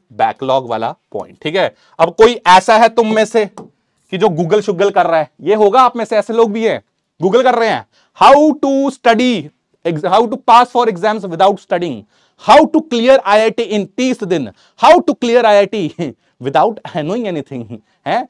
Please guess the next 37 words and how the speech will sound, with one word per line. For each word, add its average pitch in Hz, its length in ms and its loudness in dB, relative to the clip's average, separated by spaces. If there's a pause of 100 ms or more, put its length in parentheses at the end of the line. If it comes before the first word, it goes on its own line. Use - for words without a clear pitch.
(320)
फर्रे 240 320 4
ब-, 208 300 -6
बना 196 300 0
के 214 120 -4
आईआईटी 214 340 0
नहीं 262 120 -4
निकलती 208 440 -4
है, 117 220 -6
वो 160 140 -4
टाइम 190 300 -4
चला 175 300 -2
गया। 151 260 -8 (520)
यहाँ 156 260 -4
पे 190 120 -6
चीजें 151 440 -12
बहुत 113 300 -14
इंपॉर्टेंट 123 560 -20
हैं 98 120 -20 (240)
और 143 100 -8
लॉजिकल 117 580 -14
हैं, - 160 -20 (540)
अब 190 180 2
वो 196 220 2
चीजें 156 340 -6
नहीं 170 120 -8
होंगी, 160 480 -10 (400)
ठीक 160 140 -4
है? 233 260 -2 (380)
यस, 262 540 0 (380)
तो 190 80 0
यहाँ 220 480 2
पे 247 320 2
बात 202 380 2
आ 185 160 2
जाती 202 340 -2
है 226 320 -2
ये। 202 220 0